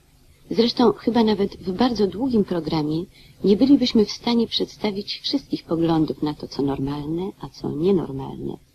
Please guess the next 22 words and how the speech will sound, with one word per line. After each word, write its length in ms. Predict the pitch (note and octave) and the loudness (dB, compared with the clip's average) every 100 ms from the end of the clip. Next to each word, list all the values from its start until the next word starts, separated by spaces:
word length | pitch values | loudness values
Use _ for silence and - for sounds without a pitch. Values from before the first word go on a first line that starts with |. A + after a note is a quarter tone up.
| - - - - | -20 -20 -6 2
jak 240 | D#3+ - | 2 2
odróżnić 640 | D#3 D#3 D#3 C#3+ C#3 - C3 | 2 6 6 6 2 2 -4
zdrowie 520 | C#3 C#3+ C#3 C#3+ - | 0 0 0 -4 -6
od 120 | - | -10
choroby. 480 | - G3 D3 - _ _ _ - _ _ _ - - | -6 -4 -4 -8 _ _ _ -20 _ _ _ -20 -18
Są 180 | - D#4+ | 8 8
jednak 320 | D4 B3+ G#3+ | 10 6 4
na 100 | G3+ | 2
pewno 280 | B3+ B3+ A3 | 4 4 4
kryteria 500 | - E3+ A3 A#3 F3+ | 2 0 2 2 0
zdrowia 360 | D3+ F#3+ G3+ | 0 -2 -2
psychicznego 760 | - - - - - F#3+ F#3+ G3+ - - - | -6 -10 -8 -4 0 2 2 -2 -4 -18 -16
zgodne 580 | D3+ E3 G#3 G#3+ F#3+ - | -10 2 4 6 2 2
z 120 | - | -8
propagowaną 760 | - D3 - C#3+ C#3+ F3 G#3 D3+ | -10 -6 -6 -4 0 4 6 6
w 80 | |
naszym 320 | D#3 C#3+ D3 C#3+ | 4 2 0 -2
cyklu 320 | F#3+ - E3 | -6 -4 -2
audycji 560 | C#3+ C#3+ D#3+ - G#3 - - _ | -2 -6 -12 -2 -2 -2 -10 _
koncepcją 640 | - F3 - E3+ - F3 E3+ | 4 4 4 -2 2 2 2
higieny 440 | - F3+ F3+ D#3+ C3+ | -4 0 4 4 2
psychicznej. 640 | - - B2 - - - | -6 -12 -10 -8 -8 -8